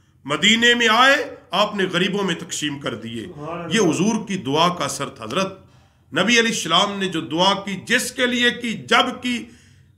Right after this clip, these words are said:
Speaker 1: अल्लाह रब्बुल आलमीन ने हुजूर की दुआ को उसकी नस्लों तक उसका अजर अता फरमाया। तो दुआए महबूब की ये बरकत है कि मेरे नबी ने जिसके लिए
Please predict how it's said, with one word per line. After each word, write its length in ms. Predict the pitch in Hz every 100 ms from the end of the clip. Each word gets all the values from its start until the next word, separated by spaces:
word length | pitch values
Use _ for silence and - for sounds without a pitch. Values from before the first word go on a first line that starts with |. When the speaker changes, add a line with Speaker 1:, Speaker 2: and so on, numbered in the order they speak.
| _ _ -
Speaker 1:
अल्लाह 300 | 220 233 208
रब्बुल 300 | 196 185 185
आलमीन 540 | 185 196 180 214 220
ने 160 | 233 240 240 - - 131
हुजूर 420 | 139 175 277 302 226
की 100 | 254
दुआ 400 | 202 180 196 240
को 160 | 247 247
उसकी 260 | - -
नस्लों 460 | 175 180 220 262 254
तक 200 | 220 208
उसका 220 | 196 - -
अजर 160 | 143
अता 260 | 135 - 117
फरमाया। 500 | - 107 98 98 95 92 - -
तो 120 | 160
दुआए 560 | 214 - 170 185 226 240
महबूब 760 | 208 185 131 143 254 285 226 -
की 100 | 208
ये 120 | 175
बरकत 540 | 156 160 165 165 165
है 180 | 147 147 110 - - - -
कि 60 | 175
मेरे 220 | 190 190
नबी 320 | 170 180 208
ने 140 | 202
जिसके 520 | 180 - 240 - - 233
लिए 300 | 220 214